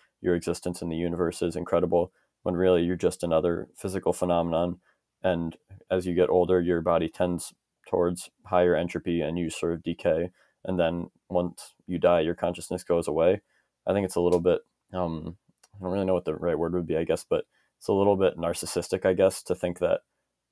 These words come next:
oh, humans must be special in some way 'cause we feel special. So there has to be some kind of afterlife, uh, when we're gone.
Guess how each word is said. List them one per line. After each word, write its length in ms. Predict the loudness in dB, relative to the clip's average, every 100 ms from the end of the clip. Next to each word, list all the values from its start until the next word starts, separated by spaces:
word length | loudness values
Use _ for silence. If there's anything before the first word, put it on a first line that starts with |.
| 0
oh, 120 | 0
humans 340 | 2 -2 -2
must 260 | 0 0 0
be 80 | -6
special 360 | 0 -2 0
in 80 | -4
some 200 | -2 -2
way 160 | -2 -2
'cause 200 | -4 -4
we 80 | -6
feel 260 | -2 -2
special. 380 | 0 -4 -2 -6
So 220 | 0 0
there 140 | 0 2
has 200 | 2 0
to 80 |
be 80 | -6
some 200 | -6 -6
kind 160 | -2 -2
of 100 | 0
afterlife, 580 | -2 -2 0 0 0 -6 _ _ _ -2
uh, 140 | 0
when 180 | 0 -2
we're 120 | -4
gone. 280 | -2 -2 -4